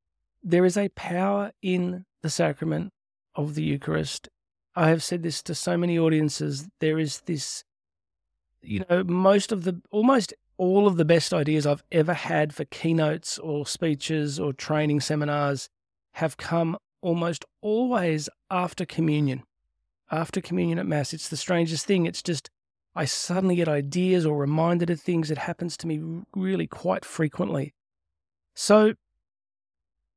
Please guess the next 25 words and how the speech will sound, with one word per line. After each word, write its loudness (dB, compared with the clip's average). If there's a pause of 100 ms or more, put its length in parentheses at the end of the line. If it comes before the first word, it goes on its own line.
(140)
in 4
summary, 4 (1200)
I, -8
I -2
just -4
wanted -2 (280)
draw 0
your 2
attention, 0
I 0
guess, -2
to 0
the -4
tension 0
that 0
you 0
will -2
feel -4 (880)
when 4
you 2
decide 0
to -2
pursue -8
the -8
sacraments, -4